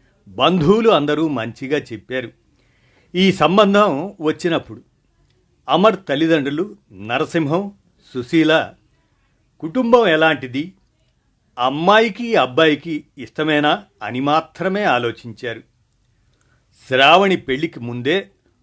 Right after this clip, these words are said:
అమర్తో, "నేను ఎంతో ఇష్టంతో ఈ ఉద్యోగంలో చేరాను.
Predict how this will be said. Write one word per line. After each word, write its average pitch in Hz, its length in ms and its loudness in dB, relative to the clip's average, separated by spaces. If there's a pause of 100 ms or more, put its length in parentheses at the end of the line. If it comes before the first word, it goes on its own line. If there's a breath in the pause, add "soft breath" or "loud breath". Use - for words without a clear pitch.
(220)
అమర్తో, 156 600 0 (880)
"నేను 160 680 2 (280)
ఎంతో 190 540 2
ఇష్టంతో 175 580 -2
ఈ 147 200 -6
ఉద్యోగంలో 151 640 0
చేరాను. 120 600 -8